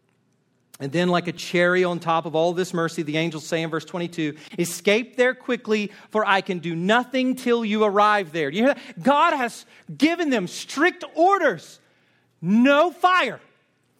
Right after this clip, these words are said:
no judgment until Lot is safe and secure. That's incredible. "I can do nothing till you arrive there. So hurry up, go." This is God's mercy to a sinner,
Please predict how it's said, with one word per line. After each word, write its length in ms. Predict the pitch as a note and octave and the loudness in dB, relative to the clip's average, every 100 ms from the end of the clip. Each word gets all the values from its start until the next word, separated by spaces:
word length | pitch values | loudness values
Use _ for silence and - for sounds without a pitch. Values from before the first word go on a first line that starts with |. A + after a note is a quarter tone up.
| _ _ | _ _
no 260 | C#3+ A3+ D#4 | 0 2 2
judgment 640 | - E4+ E4+ G#3 E3 B2 _ _ _ _ _ _ _ - | 2 2 2 -4 -14 -14 _ _ _ _ _ _ _ -18
until 280 | B2+ - B2+ | -16 -12 -10
Lot 380 | B2+ C#3 G#2 - _ _ _ _ - | -4 -4 -6 -16 _ _ _ _ -20
is 80 | - | -18
safe 720 | - - C3 C#3 - - _ _ _ _ _ | -14 -8 -6 -6 -12 -20 _ _ _ _ _
and 120 | C3+ C3 | -14 -12
secure. 680 | - D#3 - C3+ G#2+ F#2+ _ _ _ _ _ _ _ _ - | -14 -18 -16 -14 -14 -16 _ _ _ _ _ _ _ _ -20
That's 160 | - | -16
incredible. 460 | D3+ - E3 B2+ - | -14 -8 -8 -8 -12
"I 160 | D#3 G3+ | -8 -8
can 280 | G3+ F#3 E3+ | -6 -8 -6
do 180 | F3 | -8
nothing 600 | F#3 F#3+ B3 C#4 F3 E3 | -8 -6 -4 -4 -6 -8
till 200 | E3 G#3 | -6 -8
you 140 | G3+ G#3 | -4 -4
arrive 340 | G3 C#4 D4+ | 0 0 0
there. 120 | G#3+ | -2
So 140 | E3 G3+ | -4 -4
hurry 300 | D#4 G#4 B4 A#4 G#4+ | 0 4 4 4 2
up, 120 | D4 - _ _ _ _ _ _ - | 2 -4 _ _ _ _ _ _ -2
go." 640 | C#4+ E4 D#4+ B3+ F3+ A#2+ _ _ _ _ _ _ _ _ _ _ _ | 2 4 6 4 2 -6 _ _ _ _ _ _ _ _ _ _ _
This 180 | E3 F3 | -10 -6
is 140 | A#3 - | -6 -2
God's 320 | A3 G3+ F#3 | 0 0 0
mercy 340 | F3+ F3+ F#3+ | -2 -2 -6
to 140 | F3 F3 | -6 -4
a 60 | |
sinner, 480 | D#3+ - F3+ B2+ - | -4 -2 -2 -2 -8